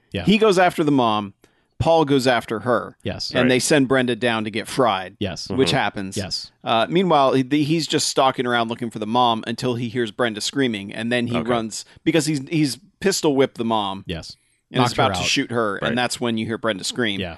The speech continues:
Speaker 2: So he goes there. Meanwhile,
Speaker 1: Paul goes upstairs.
Speaker 2: Paul goes upstairs to find, to find, uh, the daughter.
Speaker 3: Christy, yeah.
Speaker 2: Yeah, Christy. And,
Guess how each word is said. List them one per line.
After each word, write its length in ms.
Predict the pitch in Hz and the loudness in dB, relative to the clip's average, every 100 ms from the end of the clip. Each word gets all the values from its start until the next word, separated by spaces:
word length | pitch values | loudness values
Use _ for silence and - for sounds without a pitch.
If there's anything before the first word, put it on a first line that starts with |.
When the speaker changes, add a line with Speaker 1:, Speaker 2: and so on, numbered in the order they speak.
| - | -10
Speaker 2:
So 160 | - | -2
he 80 | 180 | 2
goes 220 | 165 131 | 4 4
there. 340 | 127 117 90 104 _ _ _ _ _ - _ - | 4 2 0 -12 _ _ _ _ _ -20 _ -8
Meanwhile, 680 | 170 262 196 135 120 120 117 | 0 2 4 4 6 4 4
Speaker 1:
Paul 200 | 170 156 | 2 2
goes 180 | 135 131 | 0 -2
upstairs. 320 | 104 - - | -2 4 4
Speaker 2:
Paul 100 | 160 | 6
goes 200 | 160 135 | 4 4
upstairs 600 | 139 - 143 131 123 - | 0 2 2 2 0 -2
to 100 | 123 | -6
find, 640 | - 120 117 113 107 - _ _ _ _ _ _ _ _ _ _ | -2 0 2 0 -4 -10 _ _ _ _ _ _ _ _ _ _
to 120 | - 117 | -10 -2
find, 440 | 135 123 113 110 | 2 2 2 -2
uh, 220 | 104 101 | -4 -6
the 80 | 98 | -6
daughter. 320 | 107 117 104 | 2 4 4
Speaker 3:
Christy, 180 | 92 92 | 0 -4
yeah. 160 | 73 80 - | -8 -8 -6
Speaker 2:
Yeah, 200 | 113 101 | -2 -2
Christy. 500 | - 131 - 104 - _ _ _ _ _ | 0 -2 0 -6 -10 _ _ _ _ _
And, 500 | 127 120 117 113 113 | -4 -2 0 -2 -4